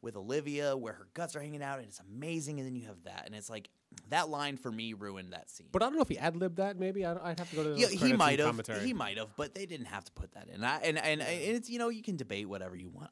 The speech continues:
Speaker 1: I don't think it should have been left in the movie. And there was another one in that movie, another scene where they were saying basically all bets are off, all rules are off. You pretty much have to be gay to survive.
Speaker 2: Okay,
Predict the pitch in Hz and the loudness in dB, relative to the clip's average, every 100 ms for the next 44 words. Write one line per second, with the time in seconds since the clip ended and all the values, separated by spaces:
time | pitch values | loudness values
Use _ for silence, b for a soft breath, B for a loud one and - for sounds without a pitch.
0 | 123 131 131 127 117 101 - - 95 95 | 0 4 4 0 -4 -10 -10 -10 -8 -8
1 | 95 92 104 95 98 98 101 117 110 107 | -8 -8 -8 -8 -6 -6 -6 -6 -6 -6
2 | 101 117 147 160 151 151 117 120 117 98 | -6 -4 -2 -2 -2 -4 -4 -6 -6 -4
3 | 113 110 110 - 107 113 120 120 127 117 | -6 -6 -8 -8 -6 -4 -4 -4 -4 -4
4 | 110 101 101 - B B B B B - | -4 -4 -4 -8 B B B B B -10
5 | 123 131 156 139 170 160 147 143 127 135 | -6 -2 -2 -2 -2 -4 -4 -2 2 2
6 | 127 123 127 113 113 113 117 123 120 113 | 4 2 2 0 2 0 -2 0 0 0
7 | 107 104 101 98 - 101 - 147 135 135 | -2 -2 -2 -2 -6 2 2 2 -4 -4
8 | 120 104 101 101 101 98 98 104 - 95 | -6 -6 -12 -6 -4 -4 -8 -10 -10 -6
9 | 98 92 147 131 117 | -4 -2 -2 -2 -6